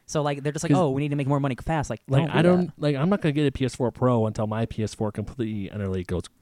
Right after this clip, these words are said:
Speaker 1: Yep.
Speaker 2: and dies.
Speaker 1: Smart.
Speaker 2: And it's not gonna do that.
Speaker 1: It's not gonna do that.
Speaker 2: I mean, yeah, re-, um, bloody, uh, uninstalling the apps for my games and reinstalling them later is a pain in the ass.
Speaker 1: Yeah.
Speaker 2: But you know what? As long as I have my save data,
Speaker 1: First
Speaker 2: this
Speaker 1: world problems.
Speaker 2: Yeah, the first world problems. I have the save, as long as save data is still there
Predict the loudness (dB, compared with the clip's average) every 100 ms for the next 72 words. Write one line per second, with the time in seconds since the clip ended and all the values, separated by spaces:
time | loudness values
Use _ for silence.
0 | -8 -8 -12 -8 -6 -6 -4 -4 -6 -8
1 | -8 -6 -8 -2 -2 0 2 2 0 -8
2 | -6 -4 -2 -2 -2 -4 -2 0 0 0
3 | 0 -2 -8 0 2 2 -2 -4 -2 0
4 | -2 -2 -4 -10 _ -2 0 0 0 -2
5 | -4 -8 -14 _ 0 0 2 2 2 0
6 | 0 -2 -2 -4 -2 -4 -2 0 0 0
7 | -2 -2 -2 -2 -2 0 0 0 -2 -4
8 | -2 0 0 -2 -6 -16 -16 -4 0 2
9 | 0 0 0 0 0 -2 0 0 0 0
10 | 0 0 2 2 2 2 0 -2 -8 -12
11 | -4 2 2 2 2 2 2 0 -2 0
12 | 2 2 0 0 0 0 0 4 2 2
13 | 0 4 4 4 2 4 6 4